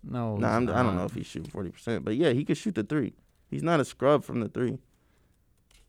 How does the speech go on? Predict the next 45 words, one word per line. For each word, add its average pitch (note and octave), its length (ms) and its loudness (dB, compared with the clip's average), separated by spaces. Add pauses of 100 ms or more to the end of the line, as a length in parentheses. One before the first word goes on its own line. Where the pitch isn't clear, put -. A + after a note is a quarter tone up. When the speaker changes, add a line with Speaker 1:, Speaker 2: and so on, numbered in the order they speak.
(720)
Speaker 2:
If - 140 -14
I G#3 60 -8
see G3+ 120 -10
Blake A#2+ 240 -4
Griffin G2 300 -8
pulling G#2+ 260 -6
up G#2 160 -6
on F#2 160 -6
three F#2 180 -4
on F#2 200 -4
me, F#2+ 160 -4
I'll B2 340 -4
Speaker 1:
And A2 160 0
he's E3+ 300 0
Speaker 2:
be - 160 -10
Speaker 1:
little D#3 220 6
Speaker 2:
okay. C#3+ 240 2
Speaker 1:
catch - 120 -2
and A3 100 4
shoot. D3+ 320 2
Blake D3+ 280 0
Griffin, G#3 400 0 (120)
I - 60 0
mean, D3+ 240 4
when F3+ 100 2
they, G#3 120 2 (520)
when D#3+ 160 -2
he's G3+ 120 -2
played F4 280 0
this - 200 -6
year, C3+ 100 -2
Speaker 2:
He's F3 80 -2
Speaker 1:
he's A3 80 2
not G#3 60 6
Speaker 2:
shooting F#3 160 4
Speaker 1:
terrible. D#3 200 4
Speaker 2:
thirty-one D3 600 6
percent G#2 440 -4
from - 160 -10
three. D#2+ 360 -6
Speaker 1:
Bradley - 280 8
Beal's A#3+ 300 4
shooting G#3+ 240 2
thirty-three F#3+ 420 2
percent. - 460 -6